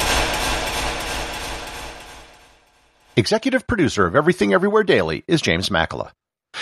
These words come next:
Please remember to support the show over at patreon dot com, where you can get exclusive merchandise and to leave a review on Apple Podcasts.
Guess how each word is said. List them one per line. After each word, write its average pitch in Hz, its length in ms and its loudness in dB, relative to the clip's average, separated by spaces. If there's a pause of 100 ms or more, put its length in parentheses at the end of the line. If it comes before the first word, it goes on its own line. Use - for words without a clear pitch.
(140)
Please 233 220 4
remember 175 300 6
to 175 80 2
support - 380 4
the 107 80 2
show 135 340 4
over 117 240 6
at 92 140 4
patreon 101 420 2
dot 78 220 2
com, 139 380 4
where 127 200 4
you 170 60 -2
can 214 180 2
get 160 220 2
exclusive 196 520 0
merchandise 87 600 2 (340)
and 233 140 6
to 214 80 6
leave 156 200 4
a 214 40 4
review 135 460 4
on 73 160 2
Apple 101 240 2
Podcasts. - 720 0